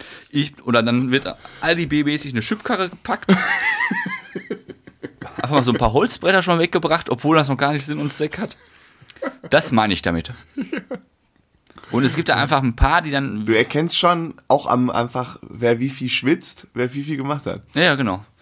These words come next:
Speaker 1: Ich weiß nur, wir haben mal danach gesprochen, ich war so fertig danach.
Speaker 2: Mir ging abend gar nichts mehr.
Speaker 1: Da ging abends gar nichts mehr und ich hab's am nächsten Tag halt auch in den Knochen. Man merkt's einfach,
Speaker 2: Total, klar.
Speaker 1: die körperliche Arbeit.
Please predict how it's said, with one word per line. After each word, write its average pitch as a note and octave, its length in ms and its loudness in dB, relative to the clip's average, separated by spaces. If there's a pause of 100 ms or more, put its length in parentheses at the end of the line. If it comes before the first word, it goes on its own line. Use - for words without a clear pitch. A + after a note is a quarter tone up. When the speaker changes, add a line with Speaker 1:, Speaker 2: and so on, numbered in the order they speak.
(240)
Speaker 1:
Ich - 160 -10
weiß C#3 240 -2
nur, D#3 320 -6
wir A2+ 320 -6
haben A2+ 80 0
mal G#2+ 100 -2
danach G2 260 -4
gesprochen, D3 520 -6
ich - 160 -16
war G#3 100 4
so D3+ 160 0
fertig - 380 -6
danach. F2+ 480 -2
Speaker 2:
Mir G2 80 -4
ging F#2 240 0
abend F2+ 240 2
gar F2+ 160 4
nichts E2+ 240 -4
mehr. D#2 220 -6
Speaker 1:
Da G2+ 100 -4
ging B2+ 260 0
abends D#3+ 380 0
gar E3 140 0
nichts F3 140 -8
mehr E3 80 -8
und - 40 -6
ich - 80 -6
hab's D3+ 120 -10
am A2 120 -4
nächsten D3 240 -4
Tag D3 140 -6
halt D3 180 -6
auch C#3+ 120 2
in C#3+ 60 -4
den C#3 100 -2
Knochen. E3 220 -4
Man A2+ 120 2
merkt's D#3+ 300 -2
einfach, E2 360 -6
Speaker 2:
Total, A2 260 -4
klar. G#2 200 -6
Speaker 1:
die F2+ 40 -8
körperliche E2+ 460 -4
Arbeit. E2 260 -6